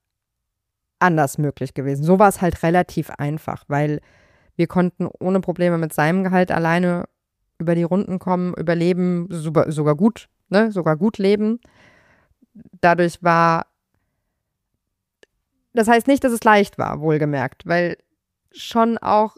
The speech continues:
in unserer Erziehung ja es immer wichtig war, selbstständig zu sein. Also selbstständig im Sinne von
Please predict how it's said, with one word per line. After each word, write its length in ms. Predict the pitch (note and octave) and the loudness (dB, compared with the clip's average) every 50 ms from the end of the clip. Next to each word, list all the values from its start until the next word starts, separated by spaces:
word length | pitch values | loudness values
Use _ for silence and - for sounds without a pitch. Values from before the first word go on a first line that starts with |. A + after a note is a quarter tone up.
| _ - | _ -8
in 320 | F#3+ F#3+ F#3+ F#3 F3+ F3 | -6 -6 -4 -6 -8 -8
unserer 400 | - G3 G3 G3 - - F#3 - | -6 -6 -6 -6 -6 -6 -6 -6
Erziehung 540 | - - - - - A3+ A#3 A#3 A3+ A3 G#3+ | -6 -8 -10 -8 -6 -4 -2 -2 -2 -4 -4
ja 340 | G#3+ G#3 G#3 G#3 G#3 G#3 - - _ _ | -4 -2 -2 -2 -2 -4 -4 -8 _ _
es 160 | - F#3 - | -8 -8 -6
immer 340 | - - G#3 G3+ G3 G3 F3+ | -4 0 2 2 2 2 2
wichtig 440 | F#3+ G#3 - - - G#3 - - - | 0 -2 -2 -4 -6 -6 -6 -2 0
war, 240 | F#3+ F#3+ F#3+ F#3 - - | 2 2 2 2 0 -2
selbstständig 600 | - E3 F#3+ F3+ D#3+ - - D#3 C3+ G2 - - | 0 2 2 2 2 -2 -6 -6 -6 -6 -10 -12
zu 120 | - - | -14 -12
sein. 260 | D3 - - A#2 A2+ - | -8 -8 -8 -8 -8 -8
Also 240 | - D#3 D3 D3+ | -6 -6 -4 -4
selbstständig 480 | D#3+ E3+ F3 E3+ - - F3+ F3+ F3 E3 | -2 -2 -2 -2 -2 -4 -4 -2 -2 -4
im 80 | - E3+ | -6 -4
Sinne 220 | E3 F3 F3+ F3+ | -2 0 0 -2
von 360 | E3+ - - F3+ E3+ E3+ E3+ | -2 -2 -2 -2 0 -2 -4